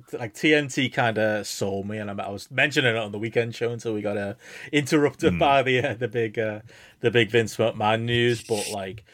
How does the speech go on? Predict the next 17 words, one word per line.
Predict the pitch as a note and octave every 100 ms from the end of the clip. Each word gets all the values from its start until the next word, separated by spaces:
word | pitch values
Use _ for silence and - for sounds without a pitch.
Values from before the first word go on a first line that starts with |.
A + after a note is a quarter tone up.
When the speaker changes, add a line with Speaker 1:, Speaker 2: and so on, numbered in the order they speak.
| _ - _
Speaker 1:
they | C3+ C3+ C3+
had | B2 A#2 A#2+ A#2 G#2 A2+
a | A2+ G#2 G2+ G2+ G2 - - _ _ _ -
I | B2+
suppose | D#3 B2+ - C3 C3+ B2
you | C3
would. | A#2 - D3+
I | G2+
mean, | G2+
it | G2+
was. | G2+ G2 -
It | -
was | A2+
an | G#2+
Ultimate | A2+ G#2+ G2+
X | G#2 -
match, | A2+ G#2 -